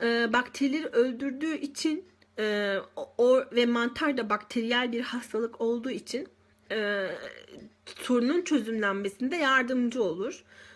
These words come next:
E, bazılarında sorunu tamamen çözdü ama eminim size de işe yarayacak.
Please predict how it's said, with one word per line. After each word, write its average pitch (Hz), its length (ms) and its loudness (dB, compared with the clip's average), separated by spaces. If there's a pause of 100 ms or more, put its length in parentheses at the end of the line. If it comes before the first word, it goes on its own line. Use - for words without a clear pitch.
(260)
E, 240 180 4
bazılarında 294 580 6
sorunu 277 320 0
tamamen 262 500 0
çözdü 240 400 -2
ama 262 280 -2
eminim 240 280 0
size 233 200 -10
de 226 60 -6
işe 202 200 -6
yarayacak. 196 420 -6